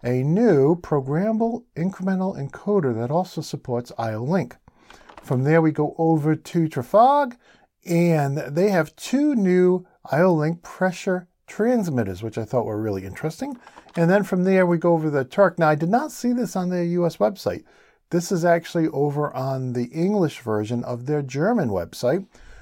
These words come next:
But in any case, this is a combined vibration and temperature sensor with I O Link. So perfect for those condition monitoring type applications. So next up in new products, we have a brand new release of CodeSys version three point five S P nineteen.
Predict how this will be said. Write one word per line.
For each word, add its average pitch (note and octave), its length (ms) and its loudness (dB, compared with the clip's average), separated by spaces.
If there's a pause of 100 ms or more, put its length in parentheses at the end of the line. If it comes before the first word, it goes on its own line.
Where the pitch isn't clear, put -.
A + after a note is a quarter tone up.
(120)
But D3 140 2
in D3+ 80 2
any A#3 160 2
case, D3 260 0
this F#3+ 200 -2
is G3+ 220 0
a D#3 300 2 (340)
combined E3 520 2
vibration D#3 640 0
and C#3 180 -6
temperature F3 380 -2
sensor C#3 420 -4
with A2 240 -2
I G#2 160 0
O A#2 100 2
Link. A3 340 2 (260)
So C3+ 380 2
perfect B2 360 -6
for A#2 160 -4
those A#2 240 -2
condition A2+ 420 -6
monitoring C#3 760 -4
type A2+ 240 -4
applications. - 800 -2 (540)
So - 180 0
next A#3+ 460 2
up C#4 260 4
in F3+ 240 2
new G3+ 140 2
products, G3 420 2
we G3 120 0
have F3 140 2
a E3 60 0
brand G#3 300 2
new G#3 100 0
release F#3 400 0
of - 140 -4
CodeSys A#3+ 500 0
version F3 380 0
three G3+ 180 -2
point G#3 260 -4
five G#3 380 0
S E3+ 300 -6
P F#3+ 300 -4
nineteen. C3 960 -2